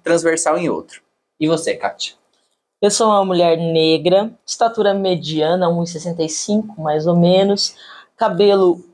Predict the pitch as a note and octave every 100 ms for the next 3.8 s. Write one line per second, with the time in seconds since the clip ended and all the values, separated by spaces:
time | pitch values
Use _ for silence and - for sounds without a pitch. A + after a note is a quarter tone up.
0 | _ - G3+ G3 - - A#3 A#3+ - -
1 | F#3 F#3+ - F#3 F#3+ F#3+ - C#4+ D4+ _
2 | _ - G#3+ G#3+ - G3+ G#3+ G#3+ F#3 F3+
3 | E3+ F3 E3 D#3+ F#3 C4 - -